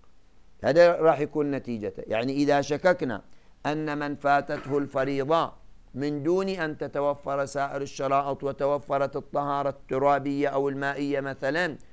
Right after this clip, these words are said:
ومضى مقدار الأداء، فهل يجب القضاء أو لا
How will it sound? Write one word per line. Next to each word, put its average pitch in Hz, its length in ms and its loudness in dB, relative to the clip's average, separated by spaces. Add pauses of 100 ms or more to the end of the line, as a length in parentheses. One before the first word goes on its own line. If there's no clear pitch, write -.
(140)
ومضى 147 420 2
مقدار 139 520 -2
الأداء، 139 460 2 (260)
فهل 143 240 2
يجب 156 300 -2
القضاء 139 460 -2
أو 135 120 -2
لا 131 160 -2